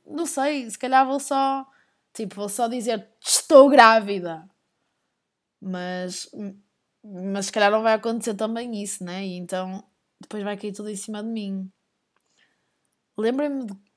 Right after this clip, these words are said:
Olha, estão a ver, uma cena fixe. A Kylie Jenner teve grávida e apesar de toda a gente desconfiar, meu,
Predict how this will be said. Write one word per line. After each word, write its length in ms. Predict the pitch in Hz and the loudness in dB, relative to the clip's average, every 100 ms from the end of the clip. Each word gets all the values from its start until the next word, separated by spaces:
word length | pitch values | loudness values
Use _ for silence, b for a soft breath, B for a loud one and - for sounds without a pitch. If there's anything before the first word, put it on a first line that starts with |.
| - | 4
Olha, 260 | 214 175 | 4 4
estão 280 | 175 - 381 | -4 -4 0
a 60 | 339 | 0
ver, 260 | 196 170 180 | 0 -6 -6
uma 160 | 302 | -6
cena 280 | 311 359 320 | -4 -4 -6
fixe. 600 | - 214 147 - - - _ - | -6 -8 -6 -8 -8 -12 _ 2
A 60 | 427 | 6
Kylie 400 | 427 427 403 262 | 8 8 8 6
Jenner 520 | 240 202 190 202 214 - | 6 4 2 -4 -6 -2
teve 360 | 403 453 349 | 2 2 0
grávida 580 | 240 190 175 175 202 226 | 4 4 4 0 -4 -4
e 140 | 311 381 | -2 -4
apesar 460 | - 196 196 180 | -4 -2 -2 -2
de 100 | 202 | -6
toda 240 | 202 359 330 | -6 -2 -2
a 80 | |
gente 220 | 233 185 185 | -2 -6 -6
desconfiar, 720 | - - 240 - 185 170 208 | -8 -6 -6 -4 0 0 -2
meu, 140 | 170 | -12